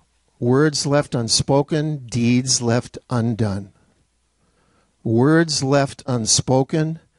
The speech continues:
deeds left undone. The Lord is listening, and the Lord is watching our actions twenty-four seven. And he's there to help us. He's there to encourage us.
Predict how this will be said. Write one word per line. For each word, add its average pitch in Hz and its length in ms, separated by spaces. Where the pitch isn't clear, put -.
deeds 117 720
left 113 460
undone. 98 680
The 117 80
Lord 127 540
is 113 240
listening, 160 560
and 120 160
the 113 60
Lord 123 320
is 110 120
watching 120 640
our 117 400
actions 107 960
twenty-four 135 580
seven. 131 480
And - 120
he's 107 160
there 131 180
to 143 100
help 156 240
us. 113 200
He's 107 200
there 120 160
to 127 160
encourage 131 480
us. 101 240